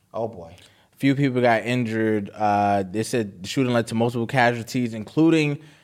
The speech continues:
Speaker 2: fatalities, according to, uh, uh, scanner traffic. The exact number of victims is not yet known. There's no information on the possible suspect yet.
Speaker 1: And this is where?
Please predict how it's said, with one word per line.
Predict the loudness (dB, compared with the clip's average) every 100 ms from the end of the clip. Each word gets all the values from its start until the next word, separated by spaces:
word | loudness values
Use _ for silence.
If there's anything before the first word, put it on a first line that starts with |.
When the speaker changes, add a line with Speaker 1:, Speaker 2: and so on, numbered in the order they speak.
| _
Speaker 2:
fatalities, | -4 -2 0 2 4 4 2 0
according | -4 -2 0 0 -2
to, | -6 -4 0 0 0
uh, | 0
uh, | 0 0 -2 -4 -4 -4 -6 -10
scanner | -16 -6 0 2 0 -2 -6
traffic. | -6 -6 -8 -12 -14 -20 -12
The | -2
exact | -2 2 2 2
number | 0 2 2
of | 2
victims | -2 -2 -4 -4
is | -8 -2
not | 2 2 2
yet | 0 0
known. | -2 0 2 4 2
There's | 2 2 2
no | 0
information | 0 0 0 0 -2
on | -2
the | -2
possible | 0 -2 -2 -6 -6 -6 -18 -20 _ _
suspect | -2 0 0 0 -2 -2 -4
yet. | -4 -4 -2
Speaker 1:
And | 0
this | 0 -4
is | -6
where? | 2 2 2 -2